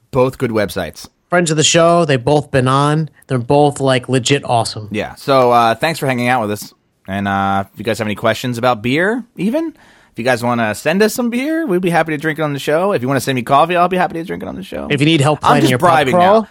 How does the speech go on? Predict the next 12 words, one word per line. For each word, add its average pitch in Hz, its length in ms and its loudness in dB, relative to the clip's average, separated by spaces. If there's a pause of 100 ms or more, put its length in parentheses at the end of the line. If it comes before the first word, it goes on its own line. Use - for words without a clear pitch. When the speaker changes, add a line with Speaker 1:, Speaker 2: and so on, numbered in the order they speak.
(120)
Speaker 1:
I, 202 200 2
I 202 120 0
just 185 160 -6
want 135 160 -2
people 110 200 -4
to 95 60 -2
send 92 200 -6
me 80 80 -8
free 80 180 -10
stuff. - 400 -14
Speaker 2:
Mm. 123 120 -8 (920)
Yeah. 110 300 -4